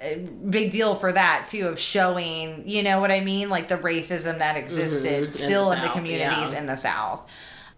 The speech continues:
Speaker 1: And then, too, you find out, 'cause it is, like, at first you're like, "Ugh, it's troublesome if it is, like, Iggy killed him and the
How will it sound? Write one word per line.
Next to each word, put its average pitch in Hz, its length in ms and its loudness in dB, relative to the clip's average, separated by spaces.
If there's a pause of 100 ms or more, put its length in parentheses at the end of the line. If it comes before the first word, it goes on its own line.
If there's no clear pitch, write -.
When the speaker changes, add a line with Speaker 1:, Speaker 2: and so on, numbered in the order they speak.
Speaker 1:
And 240 180 4
then, 233 220 4
too, 247 180 0
you 226 120 2
find 202 360 2
out, 180 400 4
'cause 226 160 0
it 233 100 4
is, 277 240 4
like, 220 240 4
at 214 180 4
first 233 320 2
you're 214 140 2
like, 185 260 2
"Ugh, 226 480 4
it's 185 160 -4
troublesome 196 880 2
if 190 420 0
it 185 200 0
is, 185 320 2
like, 170 500 2
Iggy 190 460 0
killed 185 320 2
him 170 340 2
and 165 520 0
the 170 180 -4